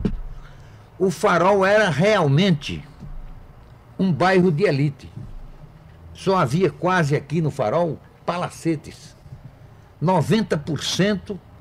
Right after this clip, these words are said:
da população do Farol, nessa época, mil novecentos e sessenta, só havia gente de escola, gente da alta sociedade.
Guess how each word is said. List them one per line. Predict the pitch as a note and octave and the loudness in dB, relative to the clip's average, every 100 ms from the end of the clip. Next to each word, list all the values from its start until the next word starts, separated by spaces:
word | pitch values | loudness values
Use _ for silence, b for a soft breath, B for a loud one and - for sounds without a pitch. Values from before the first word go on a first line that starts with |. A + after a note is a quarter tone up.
| - - - - - - - - - - - - - - - - | -20 -20 -20 -20 -20 -20 -20 -20 -20 -20 -20 -20 -20 -20 -20 -16
da | A2 A#2+ F3+ | -4 0 2
população | F3+ D3 D#3 C#3 - C#3 A#2+ | 2 2 2 2 0 0 2
do | E3 | 2
Farol, | G3+ - C#3+ A#2+ A2 | 0 2 2 2 2
nessa | B2 F#3+ - D3 | 2 2 2 2
época, | B2+ F3+ F3+ B2 | 4 2 0 -2
mil | C3+ F#3+ | 0 0
novecentos | D#3 G#2 B2 G#2 | 0 0 -4 -4
e | |
sessenta, | G2+ - E3+ F#3+ F#3 - B B B B - - - - - - - - - - | -4 -2 -2 -2 -6 -10 B B B B -20 -20 -20 -20 -20 -20 -20 -20 -20 -12
só | - G3 | -2 2
havia | F#3+ C3 F3+ F3+ | 2 2 2 2
gente | A2+ F#3 D#3+ | 2 0 -2
de | D3+ | -4
escola, | C#3+ - G#2+ E2 - - - - - - - - - | -6 -4 -4 -4 -8 -20 -20 -20 -20 -20 -20 -20 -8
gente | - F3 D3 | -2 -2 -2
da | C#3 | -2
alta | C3 C3+ B2+ | 0 -2 -4
sociedade. | - A#2+ - B2 E2 D#2+ - - | -8 -8 -8 -8 -8 -10 -12 -18